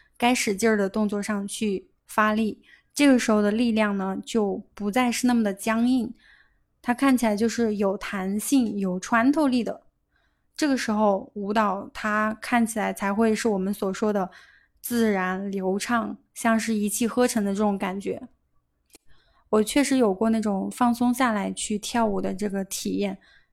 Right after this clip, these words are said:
真的就很奇妙。一方面头脑呢是完全放空了，不记得任何的动作，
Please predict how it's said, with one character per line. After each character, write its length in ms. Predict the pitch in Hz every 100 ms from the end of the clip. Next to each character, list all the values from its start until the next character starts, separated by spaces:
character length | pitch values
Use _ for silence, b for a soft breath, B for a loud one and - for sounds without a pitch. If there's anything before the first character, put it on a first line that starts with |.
| _
真 160 | 247 247
的 120 | 233
就 160 | 233
很 240 | 226 214 190
奇 240 | - 196
妙。 320 | 196 214 - b b b b b b
一 140 | - 269
方 140 | 285
面 260 | 294 269 233
头 300 | - 202 233
脑 200 | 247 220
呢 220 | 208 202
是 300 | - 233 220
完 260 | 202 196
全 280 | 226 220 208
放 260 | 214 247 226
空 260 | 208 233 233
了， 220 | 214 247
不 100 | -
记 160 | 208 262
得 160 | 233 226
任 160 | 233
何 100 | 214
的 120 | 196
动 200 | 190 208
作， 300 | 196 196 -